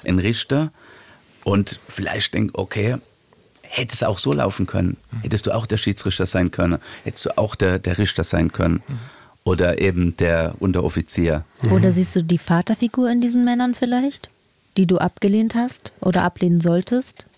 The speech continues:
Speaker 1: So weit habe ich noch gar nicht gedacht. Kann möglich sein, dass ich da, weil mein Vater war dann so ein Bestimmer und hat so auch meine Mutter behandelt.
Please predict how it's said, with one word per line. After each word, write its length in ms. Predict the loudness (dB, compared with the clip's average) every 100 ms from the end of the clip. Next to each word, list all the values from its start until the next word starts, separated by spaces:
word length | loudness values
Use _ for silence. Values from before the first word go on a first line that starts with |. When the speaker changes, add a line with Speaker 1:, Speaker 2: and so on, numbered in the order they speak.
| _ -16
Speaker 1:
So 200 | -10 -8 -2
weit 280 | 0 0
habe 140 | 0 -2
ich 100 | -2
noch 160 | -4
gar 160 | -2 0
nicht 160 | 0 0
gedacht. 460 | -2 0 -2 -4 -16 -20 -18 -18 -16 -6
Kann 260 | 0 4
möglich 400 | 4 2 0 -4
sein, 400 | 0 0 2 2
dass 180 | -2 -4
ich 140 | -4
da, 400 | -2 0 2 0 -2 -12 -6
weil 140 | 0
mein 160 | 2 2
Vater 320 | 0 0 0
war 120 | 0 0
dann 300 | -2 -2 -4
so 220 | -4 -2
ein 120 | 0
Bestimmer 640 | -2 -4 0 2 4 2 2
und 340 | 0 -2 -14 -14 -20 -18 -18 -18 -20
hat 240 | -6 -4 -4 -8 -20 -8
so 240 | 0 2 2
auch 140 | 2
meine 200 | 2 2
Mutter 240 | 2 0
behandelt. 600 | 0 0 0 -2 -6 -8